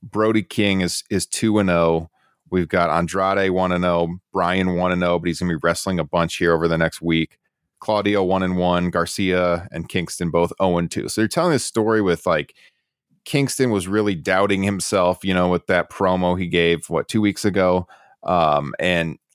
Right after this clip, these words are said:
I, I could see them going the direction of, like, Kingston finds himself and he goes on this run, and with it being in Long Island, he could come out on top on the blue side. I definitely could see that. The more conventional thing is Bryan Danielson wins the blue side.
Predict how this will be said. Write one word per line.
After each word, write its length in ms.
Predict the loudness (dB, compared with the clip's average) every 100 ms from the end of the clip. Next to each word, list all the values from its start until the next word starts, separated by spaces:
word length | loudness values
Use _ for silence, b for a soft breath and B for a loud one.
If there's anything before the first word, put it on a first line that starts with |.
| _
I, 160 | -2 0
I 80 | -2
could 220 | -2 -4
see 320 | -4 -4 -2
them 260 | 0 0 0
going 400 | 0 2 2 2
the 80 | 2
direction 560 | 0 2 0 0 0
of, 140 | 0 2
like, 260 | 0 0 -6
Kingston 480 | -2 -2 0 -2 -4
finds 420 | 0 0 2 2
himself 520 | 0 -2 0 0 0
and 100 | -2
he 60 | -4
goes 320 | 0 0 2
on 140 | 0 0
this 200 | 0 -2
run, 420 | 0 2 2 0
and 240 | -2 -2
with 180 | -2 0
it 120 | -2
being 220 | 0 -2 -2
in 160 | -2
Long 260 | 0 0 2
Island, 440 | 0 2 0 -2
he 160 | -6 -10
could 160 | -8
come 160 | -4 0
out 140 | 2
on 140 | 0 -2
top 300 | 0 0 0
on 120 | -2
the 60 | -4
blue 240 | -2 -2
side. 340 | 0 0 0 0 B B -2
I 100 | -2
definitely 500 | 0 -2 2 0 0
could 160 | -4
see 180 | -2 0
that. 340 | 2 2 2 -2 b b -4
The 40 |
more 140 | -2 -2
conventional 640 | -2 0 0 0 0 -2
thing 200 | 0 -2
is 120 | -2
Bryan 320 | -2 0 0
Danielson 440 | 0 0 -2 -2 -2
wins 220 | -2 -4
the 80 | -4
blue 200 | -4 -2
side. 340 | 0 0 0